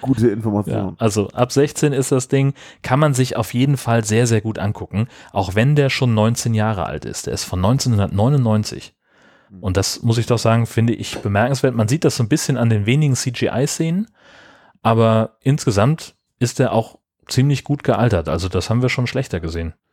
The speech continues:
Speaker 2: bei jüngeren Filmen.
Speaker 1: Samuel Jackson sieht genauso aus wie heute.
Speaker 2: <laughs>
Speaker 1: Also
Speaker 2: Genau.
Speaker 1: der, der ändert sich ja nicht,
Speaker 2: Nee.
Speaker 1: ne? Der ist einmal geboren worden und sah seitdem so aus.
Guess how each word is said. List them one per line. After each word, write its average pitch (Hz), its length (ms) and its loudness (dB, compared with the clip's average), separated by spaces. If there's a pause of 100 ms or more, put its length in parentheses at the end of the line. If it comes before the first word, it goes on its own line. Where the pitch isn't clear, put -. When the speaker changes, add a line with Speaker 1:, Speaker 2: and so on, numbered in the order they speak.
(160)
Speaker 2:
bei 92 120 -2
jüngeren 90 400 0
Filmen. 120 260 0
Speaker 1:
Samuel 110 180 4
Jackson 123 280 0
sieht 117 120 -6
genauso 107 320 2
aus 101 140 -4
wie 107 60 -4
heute. 120 260 2
Speaker 2:
<laughs> 147 160 0
Speaker 1:
Also - 100 -2
Speaker 2:
Genau. 98 240 0 (760)
Speaker 1:
der, 98 180 -6
der 95 180 -4
ändert 113 220 -2
sich 117 120 -6
ja 127 60 -4
nicht, 123 160 -8
Speaker 2:
Nee. 98 180 -2
Speaker 1:
ne? 101 200 -12 (1500)
Der 104 100 0
ist 101 120 -6
einmal 113 220 2
geboren 110 380 2
worden 113 180 4
und 104 60 0
sah 107 180 2
seitdem 104 320 0
so - 80 2 (220)
aus. - 400 -8